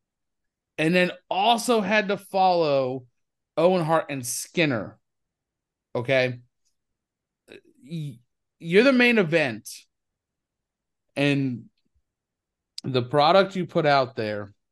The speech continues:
s-, like, like I said, slow, no one cared, um, overbooked, underworked,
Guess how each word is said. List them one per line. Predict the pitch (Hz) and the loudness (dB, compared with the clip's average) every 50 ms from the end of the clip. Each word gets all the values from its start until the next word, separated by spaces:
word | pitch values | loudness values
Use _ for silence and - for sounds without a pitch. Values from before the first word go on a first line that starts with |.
| _ _ _ _ _ _ _ _ _ _ _ _ _ _ _ _ _ _ _ | _ _ _ _ _ _ _ _ _ _ _ _ _ _ _ _ _ _ _
s-, | - - - - - | -18 -16 -12 -6 -4
like, | 139 135 131 | -2 -2 -2
like | 127 123 123 123 120 | -2 -2 -2 -2 -2
I | 110 | -4
said, | 107 107 104 87 - | -4 -8 -10 -10 -10
slow, | - - - - - 92 113 120 120 120 120 120 120 120 120 120 117 127 127 120 | -12 -14 -12 -12 -6 -2 0 2 4 4 4 4 2 2 2 0 -2 -2 -6 -8
no | 117 117 110 104 | -8 -8 -8 -8
one | 98 95 95 - | -8 -12 -14 -16
cared, | - - - - 127 131 131 127 127 127 127 127 127 123 120 117 117 123 - _ _ _ _ _ _ _ - - | -16 -14 -8 -6 -2 0 0 2 2 4 4 4 4 2 2 0 -2 -6 -12 _ _ _ _ _ _ _ -4 -2
um, | 107 107 104 101 101 101 104 - - - _ _ _ - | 0 0 0 0 -2 -4 -6 -10 -12 -16 _ _ _ 0
overbooked, | 139 143 151 147 139 147 139 123 123 131 127 131 135 131 127 127 - - - - - - - _ _ _ _ _ _ _ - | 2 4 4 4 4 2 0 0 0 0 2 4 4 2 2 -2 -8 -14 -14 -14 -14 -16 -20 _ _ _ _ _ _ _ -2
underworked, | 131 147 151 143 143 139 117 113 117 123 127 127 123 - - - - | -2 0 2 2 2 0 2 2 2 2 2 0 -2 -6 -12 -14 -14